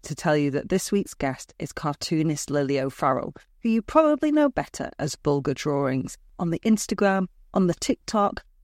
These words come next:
and Making a Noise on Twitter. I've been a big fan of Lily's accessible, fun, free,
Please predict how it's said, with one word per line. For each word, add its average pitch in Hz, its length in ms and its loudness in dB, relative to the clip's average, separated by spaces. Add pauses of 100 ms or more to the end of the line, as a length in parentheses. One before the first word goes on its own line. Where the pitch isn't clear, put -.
and 175 120 2
Making 156 300 0
a 156 60 2
Noise 139 280 0
on 143 120 -4
Twitter. - 380 -8 (680)
I've 269 220 4
been 285 140 4
a 208 40 2
big 180 240 0
fan 160 220 0
of 147 140 -2
Lily's 151 380 0
accessible, 156 800 -2
fun, 151 460 -2
free, 139 500 -2